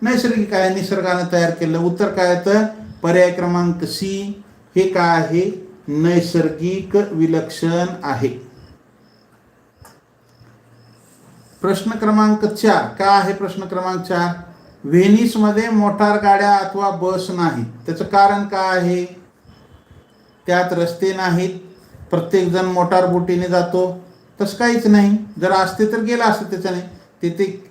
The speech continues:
खूप गोंडोला आहेत, लोक उत्तम नावाडी आहेत, तर त्या ठिकाणी रस्ते नसल्यामुळं तिथं मोटार गाड्या आणि बस नाहीत. पर्याय क्रमांक ए हे उत्तर येते. उत्तर काय येतंय? पर्याय क्रमांक ए. प्रश्न क्रमांक चार,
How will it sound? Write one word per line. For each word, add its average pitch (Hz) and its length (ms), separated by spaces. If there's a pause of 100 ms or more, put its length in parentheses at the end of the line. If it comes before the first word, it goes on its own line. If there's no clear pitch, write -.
(120)
खूप 190 260
गोंडोला 175 420
आहेत, 180 420 (440)
लोक 180 340
उत्तम 190 380
नावाडी 185 420
आहेत, 175 280 (400)
तर 180 80
त्या 185 340
ठिकाणी 202 540
रस्ते 170 460
नसल्यामुळं 180 760
तिथं 185 300
मोटार 180 420
गाड्या 170 320
आणि 165 180
बस 175 360 (320)
नाहीत. 156 460 (420)
पर्याय 170 260
क्रमांक 165 540
ए 151 40
हे 147 360
उत्तर 120 360
येते. - 320 (800)
उत्तर 123 280
काय 160 220
येतंय? 175 320
पर्याय 147 420
क्रमांक 143 440
ए. 135 200
प्रश्न 151 340
क्रमांक 143 480
चार, 156 480